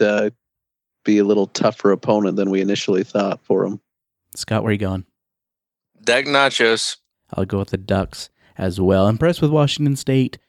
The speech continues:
Speaker 2: but it was only Oregon State. Uh,
Speaker 3: This,
Speaker 2: so I
Speaker 3: this
Speaker 2: think
Speaker 3: isn't
Speaker 2: that's
Speaker 3: very exciting picking. We're, we're all picking the same
Speaker 2: <laughs>
Speaker 3: teams.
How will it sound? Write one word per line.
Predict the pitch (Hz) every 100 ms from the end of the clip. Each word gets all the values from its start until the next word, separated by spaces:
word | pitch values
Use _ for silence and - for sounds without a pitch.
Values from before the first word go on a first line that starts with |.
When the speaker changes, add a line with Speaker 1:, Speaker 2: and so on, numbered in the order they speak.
| _ _ -
Speaker 2:
but | 117 -
it | 120
was | 113 104
only | - 101 104 101
Oregon | 87 101 95 90
State. | 90 - 80 78 - - _ _ _ -
Uh, | 71
Speaker 3:
This, | 139 156
Speaker 2:
so | 101
I |
Speaker 3:
this | - -
Speaker 2:
think | 277
Speaker 3:
isn't | 269
Speaker 2:
that's | 170
Speaker 3:
very | 170
exciting | 139 - 143 139 139
picking. | - 139 - 113 98
We're, | 107 113
we're | 123
all | 139 147
picking | 160 - 127
the | -
same | - 131 123
Speaker 2:
<laughs> |
Speaker 3:
teams. | 147 156 92 - -